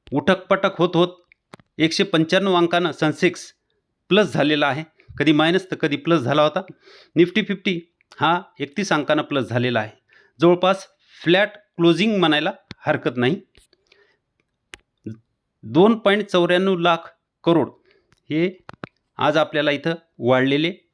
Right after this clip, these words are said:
पाहायला मिळत आहेत. आज आपण ज्या कंपन्या पाहणार आहोत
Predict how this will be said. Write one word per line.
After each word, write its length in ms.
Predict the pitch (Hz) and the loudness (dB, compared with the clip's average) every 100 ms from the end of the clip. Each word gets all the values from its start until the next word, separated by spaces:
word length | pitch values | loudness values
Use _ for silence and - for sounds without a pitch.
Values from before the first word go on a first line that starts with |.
| - | -2
पाहायला 280 | 131 131 123 | 0 0 0
मिळत 280 | 127 110 | 0 -2
आहेत. 160 | 101 98 - _ _ _ _ _ _ _ _ _ _ _ _ _ _ _ - _ _ | -6 -10 -18 _ _ _ _ _ _ _ _ _ _ _ _ _ _ _ -20 _ _
आज 160 | 165 196 | -2 0
आपण 220 | 208 214 | -2 0
ज्या 100 | 196 | 0
कंपन्या 320 | 202 196 190 | 0 -2 -2
पाहणार 300 | 185 175 160 | 0 0 2
आहोत 100 | 151 | 0